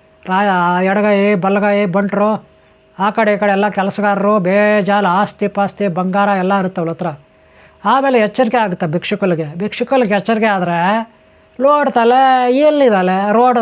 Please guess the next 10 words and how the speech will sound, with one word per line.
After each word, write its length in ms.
ಫುಟ್‌ಪಾತಲ್ಲಿ 500
ಮಲಗಿದ್ದಾಳೆ. 520
ಆಮೇಲೆ 340
ಭಿಕ್ಷುಕ. 380
ಇದು 260
ತಿರುಕಲು 320
ಕನಸು. 400
ಹಂಗಾಗ್ಬಿಡುತ್ತೆ 680
ಇಲ್ಲಿ 140
ಕೂಡ. 160